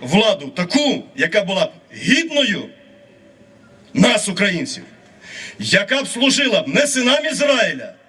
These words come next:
не дітям Польщі, Росії, Угорщини і Румунії, навчаючи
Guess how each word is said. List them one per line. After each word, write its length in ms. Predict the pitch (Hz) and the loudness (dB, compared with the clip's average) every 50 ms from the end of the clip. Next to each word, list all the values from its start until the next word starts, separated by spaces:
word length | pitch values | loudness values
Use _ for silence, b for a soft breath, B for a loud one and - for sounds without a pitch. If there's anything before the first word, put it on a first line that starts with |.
| _ b b b b | _ b b b b
не 180 | 190 262 285 | 0 0 0
дітям 420 | - - 330 330 320 311 302 277 - | 0 0 -2 0 2 2 0 0 0
Польщі, 440 | - 285 285 262 - - - 247 | 0 2 2 2 0 -2 -6 -6
Росії, 460 | 240 247 247 - - 269 262 247 233 240 | -4 -4 -4 -4 -6 -6 -4 -2 -2 0
Угорщини 520 | 240 214 214 262 254 - - 247 240 240 | 0 2 2 2 2 0 -2 -4 -4 -4
і 40 | 233 | -4
Румунії, 540 | 233 247 240 233 214 175 143 127 113 107 - - - - _ - B B B | -2 -2 -2 0 -2 -2 -4 -6 -8 -10 -14 -16 -20 -20 _ -20 B B B
навчаючи 800 | 160 214 269 254 - - 285 285 254 254 240 175 233 226 220 - | 0 2 2 2 2 0 0 0 0 -2 -4 -4 -4 -2 -2 -4